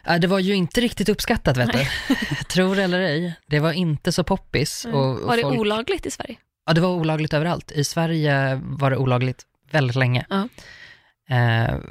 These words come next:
Speaker 1: förvånansvärt länge.
Speaker 2: Mm.
Speaker 1: Vi lever i en bubbla där vi tänker att, äh, så illa är det inte. Men det, jo, det är
Speaker 2: Var
Speaker 1: så
Speaker 2: det,
Speaker 1: illa.
Speaker 2: var det olagligt innan det fanns ett namn för det? Eller jag tänker, kom de på namnet och sen så skrev de in i loggböckerna att så här, "Det här, by the way,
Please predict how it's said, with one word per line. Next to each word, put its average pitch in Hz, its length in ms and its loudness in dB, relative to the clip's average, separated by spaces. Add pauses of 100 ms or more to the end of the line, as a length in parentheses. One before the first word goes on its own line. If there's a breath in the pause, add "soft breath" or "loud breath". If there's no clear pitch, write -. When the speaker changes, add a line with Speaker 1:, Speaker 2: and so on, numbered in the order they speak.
(140)
Speaker 1:
förvånansvärt 151 720 2
länge. 120 240 -4 (220)
Speaker 2:
Mm. 107 140 -6
Speaker 1:
Vi 147 180 4
lever 160 400 2
i 143 100 2
en 135 120 2
bubbla 135 340 2
där 127 140 0
vi 113 120 0
tänker 127 300 -4
att, - 300 -8 (140)
äh, - 40 -6 (180 loud breath)
så - 180 -2
illa 117 240 4
är 139 40 4
det 147 60 4
inte. 135 240 -2 (100)
Men 147 200 2
det, 165 140 0
jo, 202 240 2 (100)
det - 80 0
är 208 60 2
Speaker 2:
Var 277 140 2
Speaker 1:
så - 60 -2
Speaker 2:
det, 277 60 0
Speaker 1:
illa. 262 120 0
Speaker 2:
var 277 200 2
det 277 120 -2
olagligt 254 500 0
innan 240 260 2
det 233 60 0
fanns 240 220 0
ett 226 80 -2
namn 302 240 0
för - 120 -2
det? - 100 -4 (340)
Eller 254 100 2
jag 262 80 -2
tänker, 247 220 -2
kom 262 180 0
de 254 120 2
på 339 180 2
namnet 190 400 -2
och 202 140 -4
sen 214 120 -2
så 208 120 -4
skrev 214 240 -2
de 208 140 2
in 196 100 0
i 190 40 0
loggböckerna 202 440 -2
att 196 100 -6
så - 80 -4
här, 180 100 -2
"Det 196 100 0
här, 247 300 -2 (100)
by - 80 2
the - 60 0
way, 147 200 -2